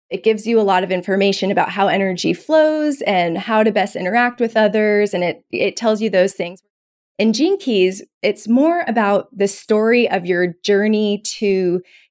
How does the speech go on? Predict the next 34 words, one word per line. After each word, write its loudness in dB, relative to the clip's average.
connecting 0
back -4
to -2
your 2
soul 0
and -2
the 2
journey 0
that 0
your -2
soul 0
has -6
been -2
through. -2
So -2
in 0
Gene 0
Keys, -2
there's -2
something -4
called -2
the 0
Golden -2
Path, -2
and 2
you 2
follow 2
this -2
path -4
through 2
all 0
of 0
these -2
different -2